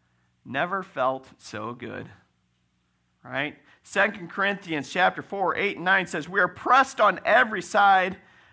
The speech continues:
by troubles, but we are not crushed. We are p-, perplexed." Ooh, that, that's a fun word. "But not driven to despair. We are hunted down, but never abandoned by God.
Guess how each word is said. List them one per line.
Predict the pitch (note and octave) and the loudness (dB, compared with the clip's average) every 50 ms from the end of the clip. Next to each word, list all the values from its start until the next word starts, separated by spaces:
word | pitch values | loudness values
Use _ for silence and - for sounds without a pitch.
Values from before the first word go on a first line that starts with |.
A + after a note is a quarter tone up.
| _ _ | _ _
by | - D3+ D3 D3 | 2 2 2 2
troubles, | D3 - - - G3+ F#3+ E3+ D3+ C3+ B2 A2+ - - - _ _ _ _ _ _ _ _ | 0 -4 0 2 4 4 2 0 -4 -8 -10 -12 -16 -20 _ _ _ _ _ _ _ _
but | - C#3 C#3+ | -8 -6 -4
we | D3+ E3+ | -2 0
are | D#3+ D3+ | 2 2
not | C#3+ C#3 C3 - - - | 2 2 0 -2 -4 -6
crushed. | - - E3+ D3+ B2+ A#2+ - - - - - - _ _ _ _ _ _ | -6 -2 0 2 2 0 -2 -6 -16 -20 -20 -20 _ _ _ _ _ _
We | - D3+ | -2 0
are | D3+ C#3 B2 | 2 2 0
p-, | - - - _ _ _ _ _ _ _ _ _ _ _ _ _ _ _ _ | -2 -8 -20 _ _ _ _ _ _ _ _ _ _ _ _ _ _ _ _
perplexed." | - - D3+ C#3 - - - A3 B3+ B3 D3+ - - - - - - - - - | -6 -4 -4 -4 -6 -8 -2 0 2 2 2 2 -2 -8 -14 -16 -18 -20 -20 -20
Ooh, | B2 C3+ A#2 | -20 -18 -18
that, | A2 C3+ B2 - _ _ | -18 -18 -20 -20 _ _
that's | - B2+ B2+ - | -12 -12 -12 -12
a | A2 | -14
fun | - A#2 A#2 A2+ | -16 -16 -16 -14
word. | A#2 A2+ A2 A2 - _ _ _ _ _ _ _ _ _ _ _ | -12 -12 -12 -14 -16 _ _ _ _ _ _ _ _ _ _ _
"But | - C#3 D3 C3+ | -4 -4 -4 0
not | C#3 D#3 E3 F3 - C#3 - | 2 4 4 4 2 0 -4
driven | - D#3 D#3+ D#3+ E3 D#3+ D3 | -2 0 0 0 0 -2 -6
to | - B2 | -8 -8
despair. | B2+ B2 - - - - C#3 C3+ C3 A#2+ A#2 A2+ G#2+ - _ _ _ _ _ _ _ _ _ _ _ _ _ _ _ _ - | -8 -8 -10 -12 -8 -4 -2 -2 0 0 -2 -4 -6 -10 _ _ _ _ _ _ _ _ _ _ _ _ _ _ _ _ -4
We | D3+ F#3 F#3 | 0 4 4
are | E3+ D#3+ D#3 D3 C#3 - - _ _ | 6 6 6 4 0 -4 -16 _ _
hunted | - - - - - D4 D#4 D4+ - - F#3+ D3 C#3 C3 - | -20 -14 -10 -4 0 2 2 2 0 -2 -4 -6 -6 -6 -2
down, | F#3 F#3 F#3 G3 F#3+ D#3+ C3 A#2+ A#2+ - - _ _ - | 0 2 4 4 4 4 2 0 -2 -8 -14 _ _ -14
but | C3 A#2+ | -10 -8
never | C3 D3+ E3+ G3+ G#3 F3 C3+ | -6 -4 -4 -2 0 0 -2
abandoned | B2 A#2 A#2+ C3+ D3 D#3+ D#3+ C3 A#2+ | -2 -2 -4 -6 -4 -4 -6 -4 -4
by | B2+ A2+ | -4 -4
God. | A2+ A#2 C3 B2+ C3 B2+ A#2+ A2 | -2 0 2 2 2 0 -2 -6